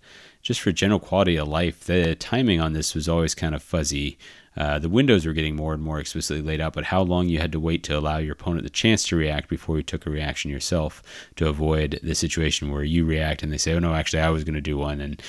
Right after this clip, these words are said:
uh, that actually blocks yours. Um, this is just a better situation where they can be better defined. Um, on top of that, there, uh, is some design space that gets opened up.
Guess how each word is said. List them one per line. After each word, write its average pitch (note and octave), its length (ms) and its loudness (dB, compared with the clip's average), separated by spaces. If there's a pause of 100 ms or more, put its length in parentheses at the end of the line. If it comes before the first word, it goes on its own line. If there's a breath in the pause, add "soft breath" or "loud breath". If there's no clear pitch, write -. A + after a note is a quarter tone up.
(260 loud breath)
uh, C2+ 340 0
that D2+ 200 -4
actually C#2 260 -2
blocks C#2+ 400 -2
yours. C2+ 460 -4 (460 loud breath)
Um, D2 560 -2 (540 loud breath)
this B2 120 -4
is B2 80 -2
just A2 180 0
a E2 40 -2
better E2+ 180 4
situation D2 560 -2
where C2+ 100 -2
they B1+ 80 -4
can C#2+ 100 -8
be C#2 100 0
better C#2 440 -4
defined. C2 720 -6 (600 loud breath)
Um, C#2+ 640 -2 (880)
on F2+ 180 0
top - 260 2
of F#2 80 2
that, D#2+ 280 0
there, E2+ 460 2
uh, F2 440 2
is F2+ 180 2
some A#2 180 4
design F#2+ 300 4
space - 260 -2
that C#2 160 -2
gets - 240 -4
opened C2+ 300 -8
up. C2+ 240 -8